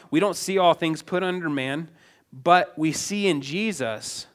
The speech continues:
who was made a little lower than the angels. Speaking, okay, now Jesus, man, becoming man,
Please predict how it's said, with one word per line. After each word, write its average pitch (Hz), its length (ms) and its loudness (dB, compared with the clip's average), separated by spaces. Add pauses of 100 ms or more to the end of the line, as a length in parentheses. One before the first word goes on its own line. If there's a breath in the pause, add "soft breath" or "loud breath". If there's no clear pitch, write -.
(440 soft breath)
who 151 100 4
was 147 140 0
made 151 180 0
a 147 80 2
little 143 220 2
lower 135 260 4
than 127 120 -4
the 123 80 -4
angels. 107 500 -8 (540)
Speaking, 165 360 -4
okay, 151 340 0 (240 loud breath)
now 151 160 2
Jesus, 151 800 -6 (100)
man, 139 400 -4 (640)
becoming 170 400 -2
man, 165 280 -2